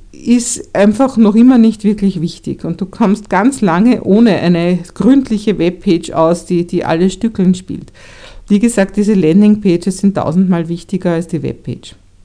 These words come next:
Also das zu dem, was natürlich auch irgendwann mein Lernprozess war und der, ein Prozess, den ich immer wieder auch mit meinen Kunden durchlaufe, eben weg von dieser Idee, dass die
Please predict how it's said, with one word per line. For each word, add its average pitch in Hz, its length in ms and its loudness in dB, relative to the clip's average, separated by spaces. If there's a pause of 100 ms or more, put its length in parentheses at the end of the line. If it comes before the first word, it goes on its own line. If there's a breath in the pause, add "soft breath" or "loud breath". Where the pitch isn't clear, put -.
(680)
Also 208 220 2
das 226 320 0
zu 302 100 2
dem, 240 300 2 (400 loud breath)
was 208 160 0
natürlich 247 380 2
auch 208 100 2
irgendwann 214 420 2
mein 170 280 2
Lernprozess 240 760 0
war 180 300 0
und 180 380 -4
der, 175 260 2 (300)
ein 180 180 0
Prozess, 190 580 -2
den 190 220 2
ich 202 160 0
immer 226 240 4
wieder 214 260 0
auch 196 80 -2
mit 208 140 0
meinen 196 220 2
Kunden 196 340 0
durchlaufe, 180 640 -2
eben 180 240 0
weg 156 200 -2
von 220 200 -2
dieser 190 280 -2
Idee, 175 360 -2
dass 214 240 -2
die 170 260 -2